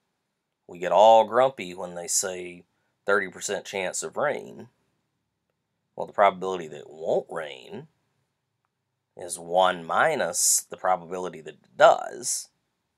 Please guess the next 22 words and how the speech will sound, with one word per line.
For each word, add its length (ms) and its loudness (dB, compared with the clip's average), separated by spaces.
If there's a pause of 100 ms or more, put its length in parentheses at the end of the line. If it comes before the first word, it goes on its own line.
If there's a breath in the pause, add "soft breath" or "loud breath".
(1160)
One 300 -6
minus 420 -2
point 460 -8
three 340 -6
is 120 -6
point 360 -10
seven, 480 6
or 180 -4
you 100 -16
could 140 -14
say 160 -6
seventy 420 -4
percent. 440 -10 (2250)
Okay, 220 -10
got 160 0
a 20 -8
seventy 320 2
percent 360 -6
chance 300 -6
it 120 -14
won't 260 -4
rain, 400 -20